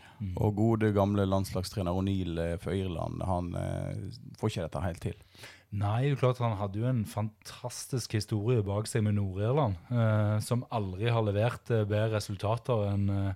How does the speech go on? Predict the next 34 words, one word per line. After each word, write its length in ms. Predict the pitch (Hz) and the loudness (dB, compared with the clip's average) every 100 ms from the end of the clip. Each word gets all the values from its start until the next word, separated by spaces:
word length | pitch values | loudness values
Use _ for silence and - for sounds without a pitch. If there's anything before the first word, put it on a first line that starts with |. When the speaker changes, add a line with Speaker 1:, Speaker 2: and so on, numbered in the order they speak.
| - - - | -8 -20 -12
Speaker 1:
siden 320 | - 110 104 | -4 0 0
nitten 280 | 98 - 120 | -2 -2 -2
åttiseks, 640 | 107 117 - 120 - - 131 | 0 -2 0 -2 -2 0 2
når 140 | 110 | 2
de 60 | 104 | 2
var 180 | 107 | 2
i 20 | 110 | 2
V 160 | 107 | 2
M. 260 | 101 123 170 - - - - - | 2 2 0 -4 -20 -20 -14 0
Eh, 520 | 123 113 110 107 110 135 | 4 6 6 6 2 0
og 140 | 127 | 0
det 80 | 110 | 4
er 40 | 127 | 6
klart 160 | 123 135 | 6 2
at, 140 | 117 | 6
eh, 160 | 117 107 - - | 6 4 -2 -14
store 560 | - - 139 123 104 139 | -8 0 2 2 -2 2
forventninger 720 | 156 120 120 - 180 165 123 | 4 6 4 2 4 6 8
lå 260 | 110 110 123 | 8 6 6
jo 120 | 113 | 4
på 120 | 104 | 4
han. 280 | 95 98 90 - - - - - | 2 0 -2 -8 -20 -20 -10 -2
Men 80 | |
det 80 | 127 | 2
er 40 | - | 2
klart 160 | 139 - | 0 -2
Stoke 540 | - - 135 165 - - | -2 2 2 2 -4 0
har, 260 | 123 135 131 120 | 4 4 4 4
eh, 220 | 110 107 | 4 2
prøvd 540 | - 113 117 139 - - - | 0 0 0 0 -8 -12 -2
å 280 | 107 104 101 | 0 0 -4
spille 880 | - - - 117 98 90 98 120 107 | -6 -4 2 2 2 -2 0 4 4
ut 200 | 123 - - | 2 -4 -10
championship 720 | - 110 104 170 - 104 - | 0 0 2 0 2 -2 -4